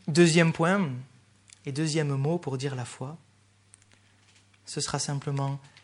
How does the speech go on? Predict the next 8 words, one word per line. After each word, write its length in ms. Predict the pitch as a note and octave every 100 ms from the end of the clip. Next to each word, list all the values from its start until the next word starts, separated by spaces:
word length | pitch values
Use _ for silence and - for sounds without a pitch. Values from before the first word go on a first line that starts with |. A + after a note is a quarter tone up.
| _ _ _
la 60 | C#3
confiance. 800 | - C3+ - B2 B2 - - - _ _ _ _ _ _ _ - _ _ _ _ _ _ _ _ _ _ _ -
La 80 | C3+
confiance 760 | - C#3 - D#3 D3+ - - -
en 80 | C#3
Dieu, 340 | C3 E3 - - _ _ _ _ _ _ _ _ _ _ _ _ -
la 100 | C#3+
confiance 680 | - D3+ - E3 D#3 - -